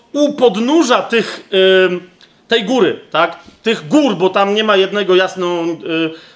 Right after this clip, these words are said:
teraz nie wiem, jak jest, ale wtedy nie było jednego jasno określonego szczytu, tak? Wygląda na to, że, y, że tam,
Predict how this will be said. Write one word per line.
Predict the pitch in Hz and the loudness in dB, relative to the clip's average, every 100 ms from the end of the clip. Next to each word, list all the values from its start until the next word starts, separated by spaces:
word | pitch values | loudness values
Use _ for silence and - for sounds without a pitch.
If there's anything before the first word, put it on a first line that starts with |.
| - | -4
teraz | 190 196 | -2 0
nie | 180 | 0
wiem, | 190 175 | -2 0
jak | 143 | 0
jest, | 147 | 0
ale | 151 151 | 0 0
wtedy | 180 165 | -2 -2
nie | 170 | -4
było | 170 175 170 | -2 0 0
jednego | 165 175 185 160 | 0 0 0 0
jasno | 180 180 185 160 | 0 -2 -4 -4
określonego | 151 165 165 147 143 143 | -4 -6 -6 -6 -6 -8
szczytu, | - 135 117 95 _ _ - | -8 -10 -10 -14 _ _ -6
tak? | 147 170 - - _ _ _ | -4 -4 -10 -20 _ _ _
Wygląda | 156 165 220 214 | -4 0 2 2
na | 214 233 | 2 0
to, | 233 202 | 0 0
że, | 208 208 202 - - _ | 2 2 0 -6 -20 _
y, | - 185 185 175 180 165 - _ _ _ _ _ _ _ _ - - | -4 2 4 4 4 0 -6 _ _ _ _ _ _ _ _ -18 -6
że | 165 | -4
tam, | 175 226 208 165 151 | -2 -2 -2 -2 -4